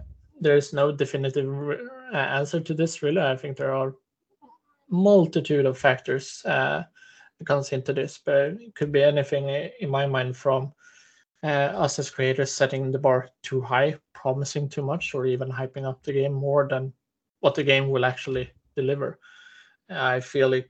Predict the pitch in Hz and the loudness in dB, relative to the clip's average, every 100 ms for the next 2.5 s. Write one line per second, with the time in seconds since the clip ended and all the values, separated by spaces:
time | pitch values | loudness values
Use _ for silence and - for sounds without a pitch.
0 | _ - - 135 135 135 131 127 127 _ | _ -8 0 0 0 -2 0 0 -4 _
1 | 175 127 - _ _ _ _ _ 240 151 | -10 -10 -14 _ _ _ _ _ -12 -4
2 | 147 143 143 139 139 | -2 0 2 4 2